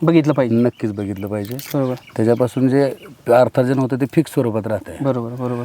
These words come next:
Speaker 2: जसं वार्षिक पीक म्हणून ऊस येतं, तसं
Speaker 1: हम्म.
Speaker 2: बहुवर्षीयमध्ये, फळबागेमध्ये
Speaker 1: पंचवीस
Speaker 2: चांगलं.
Speaker 1: वर्षापर्यंत टेन्शन नाही राहत
Speaker 2: हां.
Speaker 1: आपल्याला. दरवर्षी फक्त झाडांचं नियोजन करणं
Speaker 2: नियोजन
Speaker 1: गरजेचं
Speaker 2: करणं.
Speaker 1: आहे. आता तुम्ही ह्याच्यात सांगा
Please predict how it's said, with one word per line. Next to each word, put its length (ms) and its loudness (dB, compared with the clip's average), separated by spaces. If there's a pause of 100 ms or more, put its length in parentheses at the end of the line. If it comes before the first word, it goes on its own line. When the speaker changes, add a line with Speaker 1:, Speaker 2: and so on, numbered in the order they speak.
(220)
Speaker 2:
जसं 160 2
वार्षिक 460 2
पीक 180 0
म्हणून 240 0
ऊस 180 0
येतं, 260 0
तसं 160 -2
Speaker 1:
हम्म. 120 2
Speaker 2:
बहुवर्षीयमध्ये, 720 0 (520)
फळबागेमध्ये 680 2 (300)
Speaker 1:
पंचवीस 280 4
Speaker 2:
चांगलं. 160 2
Speaker 1:
वर्षापर्यंत 500 0
टेन्शन 300 2
नाही 160 4
राहत 180 2
Speaker 2:
हां. 80 0
Speaker 1:
आपल्याला. 260 -2 (380)
दरवर्षी 380 2
फक्त 240 -6
झाडांचं 400 0
नियोजन 320 2
करणं 200 -2
Speaker 2:
नियोजन 280 0
Speaker 1:
गरजेचं 220 -4
Speaker 2:
करणं. 100 -8
Speaker 1:
आहे. 80 -16 (360)
आता 200 2
तुम्ही 160 6
ह्याच्यात 240 2
सांगा 400 2